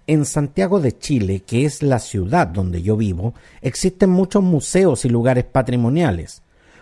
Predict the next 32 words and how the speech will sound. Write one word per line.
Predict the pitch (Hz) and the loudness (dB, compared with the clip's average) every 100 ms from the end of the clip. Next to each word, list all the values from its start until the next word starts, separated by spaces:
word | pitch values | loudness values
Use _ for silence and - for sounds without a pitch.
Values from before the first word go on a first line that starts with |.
| - | 0
muchos | 151 180 196 | 2 4 2
de | 160 139 | 4 4
ellos | 151 147 165 156 | 4 4 2 0
con | - 135 | 0 2
entrada | 123 110 131 127 120 | 2 0 2 2 2
liberada, | 107 95 104 180 98 87 101 _ - - - | 2 0 2 2 0 -4 -10 _ -20 -8 4
o | 165 | 6
que | 170 | 6
funcionan | - 135 120 - 185 175 175 | 2 0 0 2 2 2 2
con | 156 143 | 2 2
aportes | 127 139 - 139 | 2 0 0 0
voluntarios | 123 120 117 - 131 107 | 0 0 2 2 2 0
que | - 123 | 0 0
permiten | 131 135 185 233 - 101 104 _ | 0 0 0 0 0 -4 -4 _
a | 131 | 2
muchas | 139 143 156 | 2 0 -6
personas | - 120 107 - 135 113 - - - - | -4 -4 -2 0 0 0 -2 -12 -20 -4
acceder | 160 - - 156 156 196 - - _ | -4 -4 -2 0 2 2 0 -10 _
a | - | 0
la | 127 | 2
cultura, | 110 113 - 127 87 - - _ _ _ | 2 -2 0 -2 -4 -8 -20 _ _ _
junto | - 196 202 208 | -2 0 2 2
con | 160 113 | 4 0
ser, | - 202 190 90 - | 2 2 2 0 -6
eh, | 104 104 - | -4 -4 -2
lugares | 117 120 120 131 131 104 | 0 4 4 4 2 2
de | |
interés | 104 101 90 90 | -2 -2 -4 -4
turístico. | - 151 208 - 80 - 90 - _ _ _ - _ _ _ _ _ _ _ _ _ _ _ _ - - | -2 0 0 -2 -16 -14 -16 -18 _ _ _ -20 _ _ _ _ _ _ _ _ _ _ _ _ -20 -4
Para | 170 180 | 0 2
que | 165 | 0
ustedes | 180 - 220 220 220 - | 0 2 4 4 0 -4